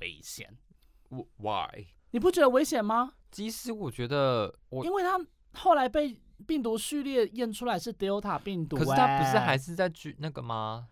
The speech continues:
Speaker 2: 他有在社区里面拍拍照吗？因为我记得当初我们家在写这条新闻的时候，好像问他匡列的那一些人，就是那二十六个人，
Speaker 1: 嗯。
Speaker 2: 是什么人？
Speaker 1: 哦。
Speaker 2: 然后好像是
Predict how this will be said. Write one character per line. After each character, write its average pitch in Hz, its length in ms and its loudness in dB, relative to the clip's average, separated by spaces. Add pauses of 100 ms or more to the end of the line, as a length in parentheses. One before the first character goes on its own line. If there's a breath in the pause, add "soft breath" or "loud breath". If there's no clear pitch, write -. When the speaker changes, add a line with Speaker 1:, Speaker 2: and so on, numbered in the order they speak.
(160 soft breath)
Speaker 2:
他 220 140 -4
有 160 260 0
在 156 240 0
社 143 220 -4
区 127 140 -8
里 113 60 -8
面 107 140 -10
拍 98 120 -14
拍 87 160 -10
照 90 220 -8
吗？ 82 180 -14 (160)
因 190 180 -8
为 226 220 0
我 131 160 0
记 196 260 -8
得 120 320 0
当 160 240 0
初 170 180 -4
我 151 140 0
们 95 160 -4
家 120 160 0
在 139 140 -2
写 104 200 -8
这 120 160 -6
条 104 180 -4
新 113 300 -10
闻 98 160 -6
的 87 120 -8
时 - 280 -12
候， 101 380 -2
好 90 200 -4
像 170 340 -6
问 165 200 -2
他 131 300 -2
匡 147 340 -2
列 160 120 -2
的 113 100 -4
那 104 140 -4
一 113 60 -6
些 110 280 -6
人， 95 220 -6
就 113 100 -12
是 123 60 -12
那 139 80 -6
二 - 120 -8
十 135 200 -10
六 117 200 -6
个 95 160 -10
人， 58 240 -12 (260 loud breath)
Speaker 1:
嗯。 190 280 0
Speaker 2:
是 147 560 -2 (140)
什 - 240 -8
么 85 160 -8
人？ 53 240 -12 (400 soft breath)
Speaker 1:
哦。 147 320 0
Speaker 2:
然 117 200 0
后 160 380 0
好 113 360 -6
像 160 280 -6
是 151 260 -8